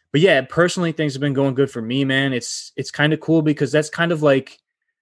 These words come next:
not even my forefront of my focus. It's just kinda something that essentially comes natural to me. And, uh, I think it's more or less, um,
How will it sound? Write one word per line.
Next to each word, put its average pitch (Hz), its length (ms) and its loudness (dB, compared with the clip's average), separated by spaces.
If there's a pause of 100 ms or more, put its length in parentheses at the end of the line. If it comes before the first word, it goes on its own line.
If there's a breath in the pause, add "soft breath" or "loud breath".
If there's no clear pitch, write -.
not 143 180 2
even 147 180 0
my 131 120 2
forefront 139 560 0
of 123 100 -4
my 120 120 -2
focus. 127 500 0
It's 131 120 -6
just - 180 -8
kinda 127 180 0
something 127 360 -4
that 117 260 0 (380)
essentially 135 420 -4
comes 123 260 -4
natural 113 360 2
to 147 60 2
me. 180 280 -2 (440 soft breath)
And, 123 320 2
uh, 113 200 2
I 107 80 -4
think - 240 -2
it's 135 160 -4
more 127 160 0
or 123 60 2
less, 120 480 -2
um, 107 480 -2